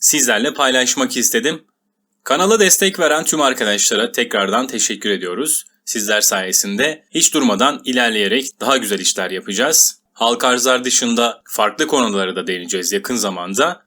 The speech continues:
Güzel içerikler üreterek de sizlere her zaman yardımcı olmaya çalışacağız. P C iletişim ve medya halka arz bilgilerine gelelim. Halka arz tarihi yirmi dört yirmi beş Kasım.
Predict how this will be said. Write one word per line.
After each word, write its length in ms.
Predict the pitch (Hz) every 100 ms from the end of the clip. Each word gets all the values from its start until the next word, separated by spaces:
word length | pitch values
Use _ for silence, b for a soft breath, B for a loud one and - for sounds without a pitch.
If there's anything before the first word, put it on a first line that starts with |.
| -
Güzel 260 | 110 143
içerikler 460 | 135 143 131 131 131
üreterek 540 | 127 117 - 107 -
de 280 | 143 143 - -
sizlere 500 | - 107 98 107 120
her 180 | 113
zaman 420 | 98 101 120 135 -
yardımcı 460 | 110 110 113 110 117
olmaya 240 | 101 95
çalışacağız. 760 | 90 101 104 113 135 175 - _ _
P 140 | - 175
C 180 | - 208
iletişim 380 | 202 202 208
ve 100 | 196
medya 300 | 190 185 190
halka 260 | 175 170 175
arz 180 | 170 135
bilgilerine 400 | 117 107 104 98
gelelim. 380 | 98 95 139 160
Halka 320 | 165 160 170
arz 200 | 151 -
tarihi 380 | 123 95 98 120
yirmi 180 | 143
dört 200 | 160 170
yirmi 200 | 165 156
beş 180 | 156 147
Kasım. 400 | - 98 214 240